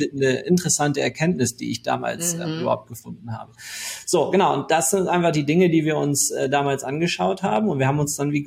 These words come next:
Speaker 1: wie gesagt, ganz klar, äh, darüber, ähm, Gedanken gemacht, was wir eigentlich, ähm, an Einflussgrößen haben wollen.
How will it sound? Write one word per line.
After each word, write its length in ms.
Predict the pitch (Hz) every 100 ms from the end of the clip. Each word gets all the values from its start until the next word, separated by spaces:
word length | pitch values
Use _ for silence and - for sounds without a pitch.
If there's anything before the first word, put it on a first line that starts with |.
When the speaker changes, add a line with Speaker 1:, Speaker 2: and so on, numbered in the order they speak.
| 139
Speaker 1:
wie 100 | 139
gesagt, 320 | 139 135 127
ganz 240 | 139 165 -
klar, 420 | 147 147 147 - -
äh, 60 | 131
darüber, 540 | 131 131 135 131 123 -
ähm, 340 | 135 127 123 117 - - -
Gedanken 320 | 135 143 170
gemacht, 280 | 151 135 -
was 260 | 123 143 -
wir 140 | 160
eigentlich, 640 | 139 143 139 139 127 - -
ähm, 340 | 127 127 123 -
an 180 | 135 131
Einflussgrößen 1300 | 139 143 139 139 131 - - - 139 123 135 135 113
haben 280 | 120 143 165
wollen. 420 | 170 196 247 254